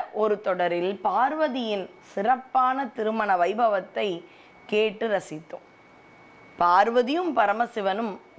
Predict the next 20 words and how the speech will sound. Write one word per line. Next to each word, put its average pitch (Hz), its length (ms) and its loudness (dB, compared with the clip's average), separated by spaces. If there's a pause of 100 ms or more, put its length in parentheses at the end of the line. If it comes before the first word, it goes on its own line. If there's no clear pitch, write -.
(120)
வாக்கும் 311 680 2
அர்த்தம் 277 560 -2
போல 302 320 2 (180)
இருக்கிறார்கள் 196 760 2 (320)
அப்படின்றது 214 560 0
தான் 208 460 0
காளிதாசனுடைய 190 1000 0
கூற்று. - 380 -10 (460)
வாக்கும் 226 640 2
அர்த்தம் 247 340 -6
பிரிச்சா 220 440 0 (260)
ஒண்ணுமே 311 420 0
இருக்காதுல்ல. 175 460 0 (600)
வாக்கு, 180 460 4 (220)
அர்த்தம், 170 440 -4 (160)
அதுதான் 180 400 -2 (120)
சிவ 202 460 0
பார்வதி, 165 600 -2 (220)
சிவசக்தி 202 600 -4 (120)
ஸ்வரூபம். - 680 -2